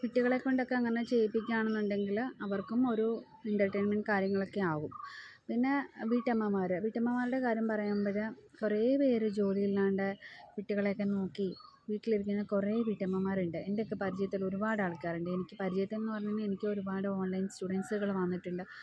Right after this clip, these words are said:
അപ്പോൾ അവരൊക്കെ പറയണ കേൾക്കാം, ഉം, വെറുതെ നമ്മൾ വീട്ടിലിരുന്നിട്ട് ലൈഫ് വെറുതെ സ്പോയിലായി പോകുന്ന പോലത്തെ ഒരു ഫീലിംഗ് ആണെന്ന് പറയുന്നത് കേൾക്കാം. കാരണം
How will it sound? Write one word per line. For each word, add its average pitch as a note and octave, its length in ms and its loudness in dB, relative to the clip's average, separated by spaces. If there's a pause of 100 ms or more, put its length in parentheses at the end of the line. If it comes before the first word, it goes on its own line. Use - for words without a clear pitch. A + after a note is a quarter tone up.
(340)
അപ്പോൾ A3+ 140 -2
അവരൊക്കെ A3 580 0
പറയണ G3 300 2
കേൾക്കാം, F#3+ 380 -2 (480)
ഉം, F#3+ 260 0
വെറുതെ G3+ 320 2
നമ്മൾ G3+ 320 2
വീട്ടിലിരുന്നിട്ട് F#3+ 800 0
ലൈഫ് F#3 320 -2
വെറുതെ F#3+ 580 0 (680)
സ്പോയിലായി A#3 520 2
പോകുന്ന A3 340 0
പോലത്തെ A3 340 0
ഒരു A3+ 120 4
ഫീലിംഗ് A3+ 460 2
ആണെന്ന് G3 320 4
പറയുന്നത് F#3+ 400 2
കേൾക്കാം. E3+ 360 -2 (540)
കാരണം A#3 340 -2